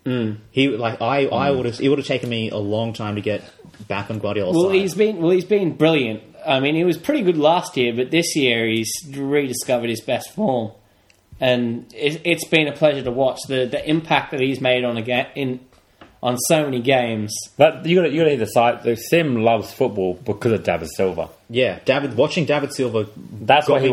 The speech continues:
Speaker 3: watches.
Speaker 2: football.
Speaker 3: Mm.
Speaker 1: Mm.
Speaker 2: Like, I saw videos of Messi and Ronaldo, cool. I saw David Silva and something clicked, and
Speaker 1: Mm.
Speaker 2: I fell in love.
Speaker 3: That's why he's a
Speaker 1: Mm.
Speaker 3: Man City fan, was a David Silva.
Speaker 1: David Silva's your favourite player, eh?
Speaker 2: Yeah, he always, he always will be. Aside
Speaker 1: Mm.
Speaker 2: from maybe Phil Foden.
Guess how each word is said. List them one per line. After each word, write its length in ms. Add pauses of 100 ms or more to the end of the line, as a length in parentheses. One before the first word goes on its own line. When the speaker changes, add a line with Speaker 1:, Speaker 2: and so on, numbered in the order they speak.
Speaker 3:
watches. 40
Speaker 2:
football. 400
Speaker 3:
Mm. 380
Speaker 1:
Mm. 100
Speaker 2:
Like, 160 (640)
I 140
saw 260
videos 260
of 80
Messi 260
and 80
Ronaldo, 440
cool. 360 (240)
I 120
saw 160
David 280
Silva 260
and 140 (160)
something 240
clicked, 360
and 200 (160)
Speaker 1:
Mm. 360
Speaker 2:
I 80
fell 140
in 60
love. 220
Speaker 3:
That's 160
why 60
he's 100
a 40
Speaker 1:
Mm. 20
Speaker 3:
Man 160
City 180
fan, 220
was 80
a 40
David 220
Silva. 460
Speaker 1:
David 280
Silva's 280
your 80
favourite 260
player, 220 (180)
eh? 40
Speaker 2:
Yeah, 120
he 160
always, 260
he 140
always 240
will 120
be. 180
Aside 240
Speaker 1:
Mm. 20
Speaker 2:
from 140
maybe 220
Phil 180
Foden. 300